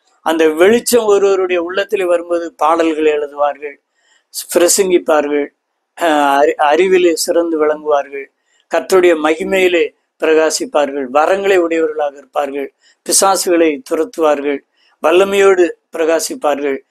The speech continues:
ஞானம் உள்ளவர்களாக. எந்த தொழில்கள், வியாபாரங்கள், பணிகள் எதிலே இருந்தாலும், நீங்கள் சந்தியாகு என்று சொல்லுகிறவர், அவர் ஒரு கணித பேராசிரியர், பல ஆண்டுகளுக்கு முன்பதாக வாழ்ந்தவர். அப்போ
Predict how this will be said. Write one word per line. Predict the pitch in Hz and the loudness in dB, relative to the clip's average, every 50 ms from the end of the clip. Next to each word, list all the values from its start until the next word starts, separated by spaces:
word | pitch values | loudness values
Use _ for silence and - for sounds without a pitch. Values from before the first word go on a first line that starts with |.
| _ _ _ _ - | _ _ _ _ -6
ஞானம் | 160 151 175 190 196 196 185 | -2 0 0 0 0 0 0
உள்ளவர்களாக. | 180 175 170 165 156 160 156 156 147 151 | 2 2 2 2 2 2 0 0 0 -2
எந்த | 160 190 214 220 226 220 190 175 | -2 -2 -2 0 2 2 2 2
தொழில்கள், | - - 180 175 185 185 175 160 160 139 | 0 0 0 2 2 2 0 0 -4 -4
வியாபாரங்கள், | 131 156 156 165 160 160 165 160 160 156 156 151 151 147 | 0 0 0 0 2 0 0 0 -2 -4 -6 -8 -10 -8
பணிகள் | - 151 147 160 165 151 160 160 156 - _ _ _ _ - | -6 -6 -6 -4 -2 0 0 0 0 -2 _ _ _ _ -2
எதிலே | 170 180 180 208 226 226 220 208 196 | 0 0 2 2 2 2 2 2 0
இருந்தாலும், | 180 180 175 160 160 151 139 131 _ _ _ _ _ _ _ _ _ _ _ - | -2 -4 -4 -2 -2 -2 -2 -4 _ _ _ _ _ _ _ _ _ _ _ -10
நீங்கள் | 165 175 175 170 170 160 147 135 - _ _ _ _ - | -8 -4 0 2 2 2 0 -2 -6 _ _ _ _ -8
சந்தியாகு | - - 180 165 175 185 196 196 190 180 175 180 175 165 156 | -4 -2 0 0 0 2 2 2 4 2 2 0 0 -2 -2
என்று | 160 160 160 156 | -4 -6 -8 -10
சொல்லுகிறவர், | - - 165 165 165 165 165 156 156 143 147 160 196 - _ _ _ _ _ _ _ - | -6 -4 -4 -2 -2 -2 0 0 -2 0 0 -2 -2 -4 _ _ _ _ _ _ _ -2
அவர் | - 208 208 | 2 4 4
ஒரு | 208 202 190 190 | 4 4 2 0
கணித | - - 180 170 190 220 220 233 208 | -4 -4 -4 -2 -2 0 2 2 0
பேராசிரியர், | - - 190 180 180 180 170 156 - - 156 131 113 - - _ _ _ _ _ _ _ _ _ _ _ _ _ - | 2 2 0 2 2 2 2 0 -2 -6 -10 -10 -10 -12 -14 _ _ _ _ _ _ _ _ _ _ _ _ _ -2
பல | 170 170 165 165 160 160 165 | 0 2 4 4 4 2 0
ஆண்டுகளுக்கு | 160 - 170 170 170 170 170 175 170 170 160 | 0 -2 -4 -2 0 0 2 0 0 -4 -8
முன்பதாக | 160 156 165 165 160 160 160 160 160 165 180 151 - - _ | -6 -2 0 2 2 2 2 2 0 0 0 -2 -2 -4 _
வாழ்ந்தவர். | - - 147 147 151 151 139 131 127 147 175 - _ _ _ _ _ _ _ _ - - _ _ _ _ | -4 -2 0 0 0 -2 -6 -8 -6 -8 -8 -8 _ _ _ _ _ _ _ _ -20 -20 _ _ _ _
அப்போ | - 175 170 170 180 170 180 - - | -4 -2 0 2 2 2 0 -2 -6